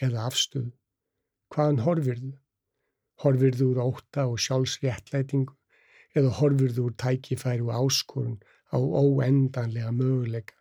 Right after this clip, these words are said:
Í Aikido eru engar árásir teknar persónulega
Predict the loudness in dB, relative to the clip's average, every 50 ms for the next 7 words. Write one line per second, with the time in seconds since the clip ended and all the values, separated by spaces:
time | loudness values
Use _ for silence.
0 | _ _ _ _ _ _ _ _ _ _ _ _ _ _ _ _ _ _ _ _
1 | _ _ _ _ _ _ _ _ _ _ -2 2 4 4 4 2 0 0 0 0
2 | 0 0 0 2 2 2 2 2 2 2 0 0 -2 -2 -2 0 0 2 2 2
3 | 2 0 0 -2 -2 -4 -4 -6 -6 -6 -6 -6 -6 -4 -4 -4 -4 -2 -2 0
4 | 0 0 0 -2 -4 -4